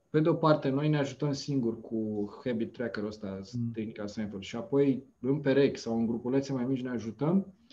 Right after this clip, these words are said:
Speaker 1: avem posibilitatea să creștem mai mult. Dar și pentru asta trebuie să ne bugetăm ceva timp.
Speaker 2: Uh, Remus, care ar fi câteva, ok,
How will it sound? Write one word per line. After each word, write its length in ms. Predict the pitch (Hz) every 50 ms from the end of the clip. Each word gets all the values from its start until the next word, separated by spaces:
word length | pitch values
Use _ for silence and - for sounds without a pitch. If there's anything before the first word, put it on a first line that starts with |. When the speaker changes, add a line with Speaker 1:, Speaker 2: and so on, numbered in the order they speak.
| - - _ _ _ _ _ _
Speaker 1:
avem 520 | _ 120 131 143 160 175 180 180 175 170 175 -
posibilitatea 500 | 151 147 - 160 156 151 160 160 156 139
să 180 | - - 139
creștem 320 | - - 139 135 - - 123
mai 100 | 123 113
mult. 120 | 101 -
Dar 120 | - - _
și 140 | - - -
pentru 260 | 247 247 208 196 196
asta 180 | 190 - 208
trebuie 220 | 190 - 185 180 -
să 60 | 175
ne 100 | 170 160
bugetăm 400 | 151 147 135 143 139 139 156 156
ceva 300 | 151 - 135 131 131 123
timp. 340 | - - 113 98 82 - - _ _ _ _ _ _ _ _ _ _ _ _ _ _ _ _ _ _ _ _ _ _ _ _ _ _ _ _ _
Speaker 2:
Uh, 180 | 139 135 139 -
Remus, 320 | 147 165 196 196 185 196
care 240 | - - 208 240 269
ar 100 | 269 247
fi 340 | - - - - 208 208 202
câteva, 320 | 202 185 180 - 156 175
ok, 140 | 160 151 -